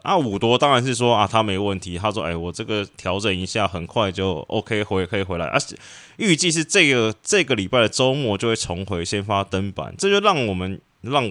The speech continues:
我啦，<laughs> 有点问号，说，诶，你这个后防都已经有点算出事了，还把这个防波堤，虽然这防波堤可能不是很高，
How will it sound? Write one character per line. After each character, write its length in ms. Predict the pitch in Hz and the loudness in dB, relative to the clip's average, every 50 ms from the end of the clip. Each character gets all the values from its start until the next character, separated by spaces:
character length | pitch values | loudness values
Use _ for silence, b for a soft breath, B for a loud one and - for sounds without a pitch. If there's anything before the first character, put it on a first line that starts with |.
| 80 | -8
我 160 | 73 76 76 | -10 -12 -12
啦， 80 | 76 - - | -12 -12 -10
<laughs> 80 | - 117 | -8 -4
有 100 | 101 120 | -4 -2
点 140 | 123 113 92 - | -2 -2 -4 -2
问 180 | 120 113 104 | -2 -2 -2
号， 160 | 107 113 104 98 | -2 -4 -4 -2
说， 120 | 107 110 - B B B B B B | -4 -6 -6 B B B B B B
诶， 100 | 156 160 - - _ | -4 -4 -4 -6 _
你 140 | - 95 98 | -8 -8 -6
这 80 | 104 143 | -6 -4
个 120 | 143 147 127 104 B B B B B B B | -4 -4 -4 -4 B B B B B B B
后 200 | - 165 135 117 | 4 6 6 6
防 240 | 113 110 104 107 | 6 4 4 4
都 220 | 110 - 131 117 107 | 0 2 2 2 2
已 40 | 98 | 2
经 300 | 98 107 107 107 113 98 | 0 -2 -2 -2 -4 -4
有 100 | 71 104 110 | -2 0 0
点 160 | 110 101 92 | 0 0 -2
算 180 | - - 117 110 | -2 -2 -2 -2
出 280 | - - - 113 113 107 | -2 -2 -2 -2 -2 -2
事 220 | - - 113 101 | -4 -4 -2 0
了， 120 | 92 90 98 | 0 0 -2
还 280 | - - - - 127 | -2 -4 0 2 2
把 300 | 135 143 - 135 110 95 | 2 2 2 2 2 2
这 120 | 98 110 127 | 2 0 -2
个 260 | 113 120 113 110 101 | 0 2 2 2 0
防 260 | 104 - 117 113 123 127 | 0 0 0 0 0 0
波 220 | 131 139 139 139 | 0 0 0 2
堤， 160 | 131 123 98 101 | 0 0 -2 0
虽 100 | 175 180 | 0 2
然 80 | 175 | 4
这 100 | 185 180 | 4 2
防 180 | 160 151 139 139 | 4 4 0 2
波 100 | 151 156 | 2 2
堤 140 | 143 123 107 | 2 2 0
可 60 | 110 | 0
能 120 | 104 107 | 0 0
不 80 | 101 120 | -2 -2
是 120 | 110 113 | 0 2
很 120 | 104 98 87 | 2 2 2
高， 200 | - 98 92 90 | 2 2 0 0